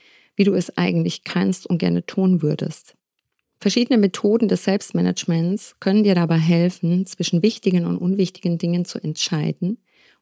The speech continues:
und so die vorhandene Zeit sinnvoller einzuteilen.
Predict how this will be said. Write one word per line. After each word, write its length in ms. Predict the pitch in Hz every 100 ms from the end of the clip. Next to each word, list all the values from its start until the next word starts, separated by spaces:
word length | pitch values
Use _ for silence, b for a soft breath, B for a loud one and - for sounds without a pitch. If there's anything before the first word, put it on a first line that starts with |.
| -
und 120 | 180
so 280 | - 185 190
die 120 | 190
vorhandene 460 | 175 165 170 175
Zeit 420 | 170 - 165 170 - _ _ -
sinnvoller 600 | - 180 170 - 160 160
einzuteilen. 800 | 156 160 - - - 147 -